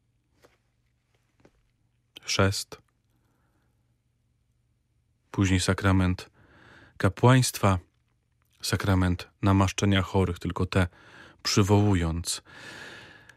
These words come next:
Ta oliwa jest konsekrowana przez biskupa jeden raz w roku dla całej diecezji. Mamy tajemnicę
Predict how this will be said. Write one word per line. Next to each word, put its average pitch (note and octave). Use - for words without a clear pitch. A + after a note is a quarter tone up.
Ta C#3+
oliwa G2+
jest G#2+
konsekrowana B2+
przez A2
biskupa B2
jeden C3
raz A#2+
w G#2
roku F#2
dla G#2
całej F#2+
diecezji. F2+
Mamy G2+
tajemnicę G2